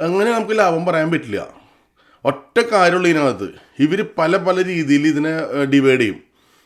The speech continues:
ലോഡിന് ഇത്ര, പി സി മൈലിന് ഇത്ര, പിന്നെ എന്നിട്ട് എം ടിക്ക് ഇത്ര, ബോർഡർ ക്രോസിങ്ങിന് ഇത്ര, ഓരോ നിങ്ങൾക്കൊരോ, ഏ, ലോഡ്, ഏ, സ്റ്റോപ്പിന് പൈസ എത്ര എന്നൊക്കെ പറയും.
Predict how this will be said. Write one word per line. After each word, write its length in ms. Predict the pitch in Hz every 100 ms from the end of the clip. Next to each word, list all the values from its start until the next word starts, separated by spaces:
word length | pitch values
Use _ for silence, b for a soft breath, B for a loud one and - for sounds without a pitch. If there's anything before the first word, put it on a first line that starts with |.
| b
ലോഡിന് 380 | 123 131 131 139
ഇത്ര, 320 | 135 120 123 -
പി 100 | 135
സി 160 | - 127
മൈലിന് 360 | 127 123 123
ഇത്ര, 220 | 127 117
പിന്നെ 260 | 135 127 123
എന്നിട്ട് 160 | 123 127
എം 220 | 120 101
ടിക്ക് 140 | 123
ഇത്ര, 340 | 139 135 113 139
ബോർഡർ 380 | 127 123 131 143
ക്രോസിങ്ങിന് 420 | 143 147 151 151
ഇത്ര, 320 | 127 113 127 139 B B B
ഓരോ 560 | 135 151 170 175 160 135
നിങ്ങൾക്കൊരോ, 840 | 139 143 139 147 147 147 131 139
ഏ, 20 | 135
ലോഡ്, 460 | 135 127 127 131 127 - B B B -
ഏ, 180 | 127
സ്റ്റോപ്പിന് 540 | 123 - 143 143 156 143 92 B B -
പൈസ 280 | 127 120 139
എത്ര 180 | 110 127
എന്നൊക്കെ 340 | 131 143 143
പറയും. 280 | 170 165 101